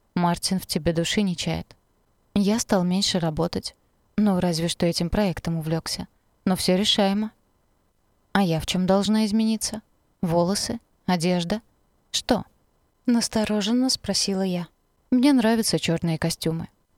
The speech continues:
улыбнулся Вадим. «Не хочу что-то другое». «Это про тебя.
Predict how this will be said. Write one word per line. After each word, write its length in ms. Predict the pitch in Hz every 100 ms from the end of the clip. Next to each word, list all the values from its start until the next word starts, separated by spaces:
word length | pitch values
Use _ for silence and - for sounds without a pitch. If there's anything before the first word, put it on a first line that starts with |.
| _
улыбнулся 580 | 170 170 175 170 - 175
Вадим. 360 | 175 170 170 - _ _ _ _
«Не 120 | 185
хочу 320 | 170 180 - 180
что-то 320 | - 170 170
другое». 440 | 170 165 170 165 - _ _ _ _ _ _ _ _ _
«Это 240 | 170 175 180
про 180 | 214
тебя. 380 | 208 262 226 156